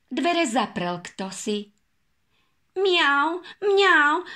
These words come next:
nože pustite ma, naľakaná prosí.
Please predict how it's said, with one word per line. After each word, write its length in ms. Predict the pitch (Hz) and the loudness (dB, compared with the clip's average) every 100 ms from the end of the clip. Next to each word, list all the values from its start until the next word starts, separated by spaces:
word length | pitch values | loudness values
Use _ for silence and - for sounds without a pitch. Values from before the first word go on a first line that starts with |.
| - _ _ | -20 _ _
nože 320 | 349 349 370 359 | -2 0 0 -2
pustite 640 | 370 440 - 453 466 330 254 | 0 0 0 -4 -2 0 0
ma, 340 | 226 202 214 _ _ _ _ _ _ _ - | 0 -2 -8 _ _ _ _ _ _ _ -8
naľakaná 960 | 196 185 175 170 180 190 185 190 196 | -4 -2 -4 -6 -6 -4 -2 -4 -6
prosí. 800 | 208 202 202 - 214 208 208 208 | -8 -6 -6 -6 -4 -2 -4 -8